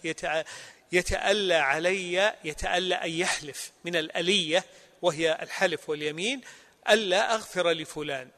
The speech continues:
إني قد غفرت له وأحبطت عملك". لماذا؟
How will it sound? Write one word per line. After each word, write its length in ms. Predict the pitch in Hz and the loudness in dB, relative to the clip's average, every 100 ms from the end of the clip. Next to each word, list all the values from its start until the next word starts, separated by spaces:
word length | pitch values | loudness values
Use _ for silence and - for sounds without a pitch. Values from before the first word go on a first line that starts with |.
| - | 2
إني 380 | 262 302 285 262 | 2 2 0 2
قد 240 | 247 226 | 4 4
غفرت 420 | 220 202 233 214 | 4 4 2 2
له 260 | 208 214 269 - - - | 0 2 2 -2 -20 -4
وأحبطت 520 | 185 185 - 202 - 156 | 4 4 4 -8 -6 -6
عملك". 540 | 135 127 110 - - _ _ _ - | -4 -6 -14 -18 -18 _ _ _ -6
لماذا؟ 460 | 180 214 262 160 | 2 4 2 0